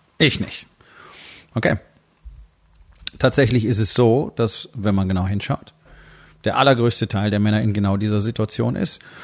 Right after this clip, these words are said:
Und in den Unternehmen zeigt sich das auf ganz interessante Weise. Und es hat, ja, es verpackt sich schön, es verkleidet sich schön, das Ganze. Denn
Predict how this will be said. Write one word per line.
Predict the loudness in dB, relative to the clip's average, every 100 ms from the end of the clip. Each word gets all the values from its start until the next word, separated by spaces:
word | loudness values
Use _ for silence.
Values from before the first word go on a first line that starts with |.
| -20 _
Und | 4 4 2
in | 2 2
den | 4
Unternehmen | 2 2 4 2 2
zeigt | 0 -2
sich | -2
das | -2
auf | -2 0
ganz | 0
interessante | 0 -4 -4 -2 -2 0
Weise. | -2 -2 -2 -2 -4 -12 -20 -20 -8 0
Und | 2 2 0
es | 0
hat, | 0 -4 -10 -12 _ -20 -16 -14 -14 -16 -2
ja, | 2 2 0
es | -2
verpackt | 2 2 2 0 0
sich | 0
schön, | 2 0
es | 0
verkleidet | -2 0 2 2 0
sich | -2 -6
schön, | -6 -4
das | -6 -8
Ganze. | -10 -12 -14 -16 _ _ -20 -20 -20 _ -8
Denn | 2 4 6 4 4 0